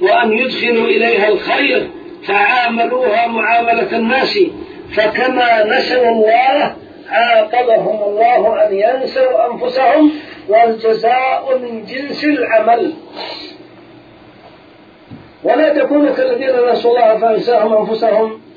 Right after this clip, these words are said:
أولئك هم الفاسقون. حكم الله عز وجل عليهم بالفسق بسبب أنهم، آه، لم يستعدوا للقاء الله عز وجل، ولأنهم كثرت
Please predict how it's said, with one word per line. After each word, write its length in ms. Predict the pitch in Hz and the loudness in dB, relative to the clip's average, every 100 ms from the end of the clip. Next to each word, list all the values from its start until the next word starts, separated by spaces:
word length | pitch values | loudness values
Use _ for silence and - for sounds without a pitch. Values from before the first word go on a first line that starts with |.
| - - - | -20 -16 -4
أولئك 1120 | 220 220 240 240 240 233 226 220 - 226 220 | 0 2 2 0 2 4 4 2 0 -2 2
هم 360 | 208 185 285 | 2 2 0
الفاسقون. 840 | 262 196 202 202 - 175 220 466 - - - - - - | 0 0 0 0 -2 -2 2 2 0 -6 -16 -20 -18 -4
حكم 280 | - 294 | -2 0
الله 420 | 269 254 262 233 240 | 0 2 2 2 2
عز 240 | 254 240 | 0 0
وجل 380 | 247 226 254 247 | 0 2 0 0
عليهم 400 | 226 240 233 226 | 2 2 2 0
بالفسق 760 | 214 - 294 294 - 302 302 - - - - 190 | -2 -2 -2 -2 -4 -2 -2 -6 -20 -20 -18 -6
بسبب 480 | 226 - 302 294 254 233 233 | -4 0 2 2 4 4 2
أنهم، 580 | 226 254 226 302 311 311 - - - - - | 2 0 2 4 4 2 -8 -20 -20 -4 0
آه، 420 | 240 240 247 - | 2 2 0 -2
لم 340 | 220 220 - | -4 -2 0
يستعدوا 640 | 294 233 - 233 233 226 226 | 0 -2 0 0 2 0 0
للقاء 440 | 214 214 - - | 0 0 2 2
الله 260 | 196 208 175 | 4 2 2
عز 220 | - - | 0 2
وجل، 480 | 175 156 185 - - - - - - - - | 2 2 2 0 -2 -12 -20 -20 -20 -10 -2
ولأنهم 1400 | 208 233 - - 311 220 233 262 247 214 226 233 226 - - | 2 4 4 2 0 0 0 0 0 2 2 -2 -6 -8 -4
كثرت 460 | 254 226 220 208 | -2 2 2 2